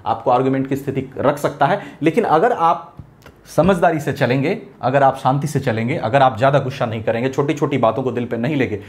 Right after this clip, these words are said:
तो ज़्यादा कुछ परेशानी marriage life में नहीं होने वाली है। तो ये चीज़ें आपके लिए ठीक दिखाई दे रही है। देखिए अगर आप Capricorn हैं तो आपको मैं यही कहूँगा कि जो भी स्थिति आपके लिए जीवन में रही हैं, अब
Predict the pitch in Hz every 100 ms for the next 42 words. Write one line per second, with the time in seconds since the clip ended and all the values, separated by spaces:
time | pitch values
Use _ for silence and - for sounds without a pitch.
0 | - - 156 113 120 123 - 104 117 110
1 | 101 98 95 98 120 107 107 92 92 90
2 | 92 95 - - - - 170 160 240 226
3 | 180 143 - 143 156 - 135 131 127 107
4 | 101 101 98 - - 160 196 160 185 180
5 | - 143 175 165 143 127 127 - - -
6 | - - _ - - - - 147 - 226
7 | 214 156 196 185 160 175 - - - -
8 | 135 160 196 269 - - 233 165 147 196
9 | 180 131 143 170 147 123 165 139 117 -
10 | - - - 180 -